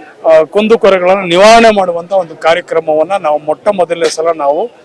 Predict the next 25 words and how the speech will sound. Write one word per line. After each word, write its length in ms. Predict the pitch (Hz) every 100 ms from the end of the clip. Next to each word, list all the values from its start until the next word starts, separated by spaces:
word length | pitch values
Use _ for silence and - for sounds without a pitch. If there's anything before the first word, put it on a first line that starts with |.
| - _ - - - -
ನಮ್ಮ 240 | 160 180 165 156 147 143
ಕ್ಷೇತ್ರದಲ್ಲಿ 540 | - 175 170 160 180
ನಾವು 160 | 165 143
ಮಾಡ್ತಾ 300 | 147 165 165
ಇದ್ದೀವಿ. 180 | 175 170
ಈಗಾಗಲೇ 340 | 156 165 190
ಹಾರೋಳಿನಲ್ಲಿ 920 | 147 139 170 196 196 196 196 202 208 - _ _ - - - - - - 156
ಭಾಳ 200 | 165 175 165
ಅಚ್ಚುಕಟ್ಟಾಗಿ 840 | 165 - 226 - 185 175 185 185
ಮಾನ್ಯ 320 | 180 165 165
ಡಿ 200 | 156 175
ಸಿ 180 | 165 185
ಅವರು, 480 | 170 165 175 175 - _ _ _
ಎಸ್ 260 | 151 - -
ಪಿ 200 | 196 180
ಅವರು, 420 | 165 156 165 185 _ _ _ _ - - -
ಸಿ 180 | -
ಇ 60 | 180
ಅವರು 180 | 175 160
ಎಲ್ಲರೂ 320 | 156 175 214
ಕೂತು 340 | - 214 214
ಕೂಡ 200 | 196 180
ಇದ್ರ 260 | 202 185 165 -
ಕೆಲಸ 200 | 156 -
ಮಾಡಿಕೊಟ್ರು. 800 | 175 160 147 147 139 170 -